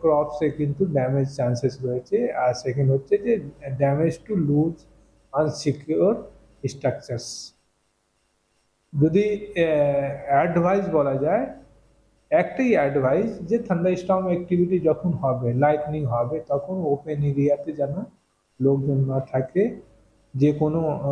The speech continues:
গাছের নিচে কিন্তু থান্ডারস্টর্ম অ্যাক্টিভিটির সময় না থাকাই ভালো। আর এই দুটো হচ্ছে মেন, আহ, অ্যাডভাইস।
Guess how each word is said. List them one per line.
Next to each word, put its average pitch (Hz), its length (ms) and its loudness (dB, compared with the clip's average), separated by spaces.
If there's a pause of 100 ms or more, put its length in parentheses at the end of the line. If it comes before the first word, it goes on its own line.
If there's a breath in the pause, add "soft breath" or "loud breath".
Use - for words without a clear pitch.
(140)
গাছের 139 340 2
নিচে 143 640 0
কিন্তু 143 320 0 (2000)
থান্ডারস্টর্ম 143 400 2
অ্যাক্টিভিটির 143 500 0
সময় 143 540 0 (380)
না 139 300 2
থাকাই 143 380 0
ভালো। 139 480 0 (640)
আর 120 500 -4 (360)
এই 220 260 2
দুটো 240 220 0
হচ্ছে 196 260 0
মেন, 151 540 0 (320)
আহ, 127 440 -8 (1000)
অ্যাডভাইস। 131 760 0